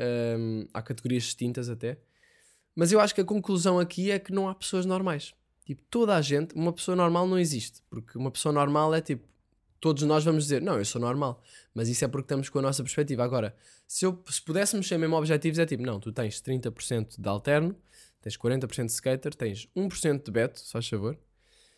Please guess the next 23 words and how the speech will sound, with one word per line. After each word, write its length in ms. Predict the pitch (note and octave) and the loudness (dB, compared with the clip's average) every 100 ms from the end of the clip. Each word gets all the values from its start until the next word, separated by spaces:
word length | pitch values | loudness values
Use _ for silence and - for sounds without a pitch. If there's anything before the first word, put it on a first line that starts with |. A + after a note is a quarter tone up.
| _ _ _ - | _ _ _ -4
e 40 | |
o 40 | |
resto 200 | C3+ C#3+ | 0 0
de 60 | - | 2
salão." 280 | E3+ C#3 A2 - _ _ _ _ _ _ _ _ _ _ - - - | 2 2 -2 -8 _ _ _ _ _ _ _ _ _ _ -18 -8 0
Ahm, 760 | C3 C3 C3 C3 C3 C3 B2 - _ _ _ _ - - | 4 6 4 2 2 0 -2 -6 _ _ _ _ -20 -6
por 140 | D3+ | 0
isso, 160 | D3 - | 2 2
já, 140 | D#3+ | 2
a 140 | A2+ - | 0 -6
conclusão 360 | C3 C3 C#3+ | -4 0 2
é 60 | C#3+ | 2
essa, 200 | C3 A#2+ | 0 -2
não 60 | |
há 60 | C3+ | -2
pessoas 200 | - C3 | -2 -2
normais. 380 | C#3 B2+ A2 - _ _ _ _ _ _ _ _ _ _ _ | -2 -2 -6 -10 _ _ _ _ _ _ _ _ _ _ _
E 80 | A#2 | -14
pronto. 320 | - G2+ - _ _ _ _ - | -8 -8 -10 _ _ _ _ -4
É 100 | B2+ | -2
o 60 | |
coquetel 280 | B2 A#2+ B2+ | -2 -2 -4
social. 400 | A#2+ A#2 G2+ F#2 | -2 -4 -6 -8